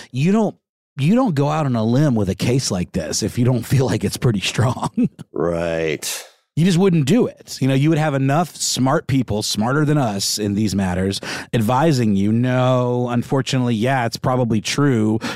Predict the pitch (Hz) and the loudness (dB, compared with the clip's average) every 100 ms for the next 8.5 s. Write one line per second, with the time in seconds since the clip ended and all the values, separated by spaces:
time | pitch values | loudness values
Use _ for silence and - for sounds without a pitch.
0 | - 107 123 - - 117 123 117 139 143 | -4 0 0 -2 -4 -4 -2 -2 0 2
1 | 131 120 98 - - 147 156 180 180 147 | 2 0 -2 -4 -4 0 2 2 2 -2
2 | 120 95 - - - - - 135 120 127 | -2 -4 -12 -14 -14 -20 -4 0 2 4
3 | 139 120 _ _ - 170 233 120 95 82 | 2 0 _ _ 2 4 4 2 0 -2
4 | 82 101 98 101 107 107 117 113 110 120 | -4 -2 -2 0 0 0 0 0 0 -2
5 | - 123 110 139 151 110 - - - - | -2 -2 0 0 0 -2 -4 -10 -14 -6
6 | 123 143 135 123 110 113 107 - - - | -2 2 2 2 2 2 0 -4 -10 -4
7 | 104 101 107 117 101 98 104 190 208 - | -2 0 2 2 0 -4 -2 -2 -2 -2
8 | 92 - - - - | -4 -4 -8 -6 -8